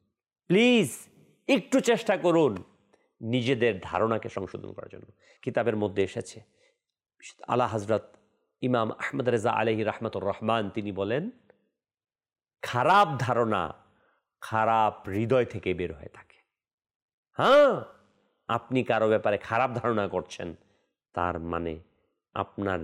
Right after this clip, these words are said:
দিলটা খারাপ কিছু আছে। খারাপ গুমান,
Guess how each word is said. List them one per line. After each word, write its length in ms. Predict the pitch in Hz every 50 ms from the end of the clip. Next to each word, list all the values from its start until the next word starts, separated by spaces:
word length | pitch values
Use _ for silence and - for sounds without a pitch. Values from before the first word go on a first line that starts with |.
| 82 87
দিলটা 340 | 92 101 95 92 90 - 82 80
খারাপ 340 | - - - 87 85 82 - -
কিছু 240 | - - - - - -
আছে। 240 | - - - - - _ _ _ _ _ _ _ _ _ _ _ _ _ _ _ _ _ _
খারাপ 500 | - - - 107 104 104 101 98 95 95 - - _ _ _ _ _ _ _ _ _ _ _ _ _ _ _ _ _ _ _ _ _ _ _ _ -
গুমান, 680 | - - 107 98 117 120 123 127 127 131 131 123 110